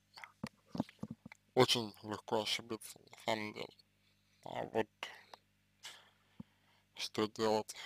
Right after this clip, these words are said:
потом? Ведь если мы ошибемся, то вы же потом, потом с этой информацией пойдете, ам, по жизни,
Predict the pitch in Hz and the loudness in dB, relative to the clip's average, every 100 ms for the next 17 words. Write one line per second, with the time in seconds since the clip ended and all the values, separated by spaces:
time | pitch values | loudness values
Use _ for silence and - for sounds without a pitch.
0 | - - - - 127 110 107 _ _ _ | -14 -10 -10 4 6 6 0 _ _ _
1 | _ _ _ _ _ _ 120 104 - - | _ _ _ _ _ _ -14 -14 -10 -12
2 | - - - _ - - - - - - | -12 -18 -20 _ -20 -16 -14 -14 -12 -14
3 | - _ _ _ _ - - _ - - | -14 _ _ _ _ -18 -18 _ -18 -18
4 | _ - 110 113 110 113 113 101 107 104 | _ -4 0 0 2 4 6 6 4 6
5 | - 131 110 104 104 107 107 107 107 104 | 6 4 0 2 6 8 8 8 4 0
6 | 104 107 107 107 107 107 - - 117 117 | 0 0 0 4 4 2 -4 -2 2 4
7 | 110 104 - - - 117 117 - 113 113 | 2 -2 -12 -6 0 2 2 0 2 6
8 | 110 - - 113 - _ - 113 110 113 | 6 4 -6 -6 -8 _ -2 0 2 2
9 | - 110 - - _ _ _ - - _ | 0 -8 -14 -20 _ _ _ -20 -20 _
10 | _ - - _ - - - - 110 107 | _ -20 -20 _ 0 0 -2 0 2 4
11 | 110 117 127 127 127 - - - - - | 0 -12 -16 -18 -20 -20 -20 -20 -20 -20
12 | - _ - - _ _ 127 117 117 123 | -20 _ -20 -20 _ _ 6 6 6 4
13 | 123 117 | 2 -2